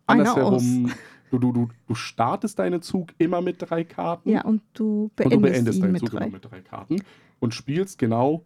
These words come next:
Speaker 1: Eine.
Speaker 2: eine Karte aus.
Speaker 1: Ja.
Speaker 2: Und das Besondere ist ja, dass bei diesen Karten
Speaker 1: Eigentlich spielst du sogar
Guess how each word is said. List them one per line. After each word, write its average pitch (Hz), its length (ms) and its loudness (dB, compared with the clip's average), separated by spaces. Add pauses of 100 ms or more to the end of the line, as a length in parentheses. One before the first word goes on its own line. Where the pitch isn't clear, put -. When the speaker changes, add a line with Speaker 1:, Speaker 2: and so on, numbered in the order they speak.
Speaker 1:
Eine. 170 400 -2
Speaker 2:
eine 113 240 0
Karte 101 400 -10
aus. - 380 -20 (600)
Speaker 1:
Ja. 110 80 0
Speaker 2:
Und 101 600 2 (580)
das 120 100 -10
Besondere 123 420 2
ist - 180 -4
ja, 139 580 0 (580)
dass 123 180 -2
bei 123 120 0
diesen 113 380 -8
Karten 180 880 -4 (400)
Speaker 1:
Eigentlich 247 320 2
spielst - 260 -2
du 247 40 0
sogar 214 340 0